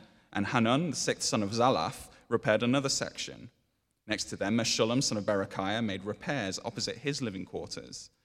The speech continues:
Next to him, Malchijah, one of the goldsmiths, made repairs as far as the house of the temple servants and the merchants, opposite the inspection gate,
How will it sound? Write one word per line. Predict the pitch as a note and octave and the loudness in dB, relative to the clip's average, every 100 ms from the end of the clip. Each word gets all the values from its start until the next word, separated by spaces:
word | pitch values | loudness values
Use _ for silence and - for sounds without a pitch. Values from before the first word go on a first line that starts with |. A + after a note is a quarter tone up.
| _ _ _ - | _ _ _ 0
Next | B2+ - | 2 4
to | A#2+ | 4
him, | B2 F3 | 6 6
Malchijah, | C#3+ A#2 - D3+ E3 C#3 A2 | 6 4 4 4 4 4 4
one | A#2 | 2
of | A2 | 0
the | A#2 | 2
goldsmiths, | D3+ F3+ - G2 F#2 - - - - | 4 4 2 -2 -2 -2 -6 -6 -4
made | A#2+ A#2 | 0 2
repairs | A#2+ - D#3 D#3 A2 A2 | 2 2 4 4 4 2
as | G#2+ | 0
far | A#2+ A#2+ | 2 2
as | A#2 | 2
the | |
house | A2+ C3+ B2 - | 0 2 2 2
of | C3+ | 0
the | |
temple | G#2 - F3 - | -2 0 -2 -2
servants | A#2+ - F#2+ D#2 E2+ - - - | -2 0 0 -2 -2 -4 -6 -2
and | A#2 C#3+ | 2 4
the | |
merchants, | B2+ G#2 F2+ - D#2+ F2+ - - _ _ | 2 0 -2 -6 -8 -10 -12 -12 _ _
opposite | A2 C#3+ C3 - | -2 0 0 0
the | A2+ | 0
inspection | B2 - F3+ - A2+ | 0 0 0 0 -4
gate, | F#2+ D2+ G#1+ - | -2 -4 -4 -10